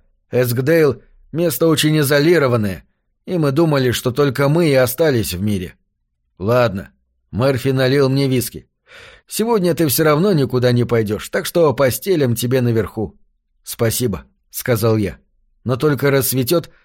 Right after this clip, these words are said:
я сразу тронусь». На следующий день рассвета не было.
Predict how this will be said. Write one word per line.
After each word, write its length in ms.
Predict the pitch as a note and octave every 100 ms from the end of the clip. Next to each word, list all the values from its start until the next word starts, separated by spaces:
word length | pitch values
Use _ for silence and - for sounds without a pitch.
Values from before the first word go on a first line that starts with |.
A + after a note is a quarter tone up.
| _ -
я 220 | F#3 C#3
сразу 400 | - D#3+ B2 B2
тронусь». 480 | B2 B2+ F#2+ - - _ _ _ _ _ _ _ _
На 160 | F2+ A#2+
следующий 640 | C3 G3 G#3 F#3+ - D3
день 260 | C3 G3 D#3+
рассвета 540 | C3 A#2+ A#2 D3 C3+
не 220 | C3 A#2+ G2
было. 280 | F2+ -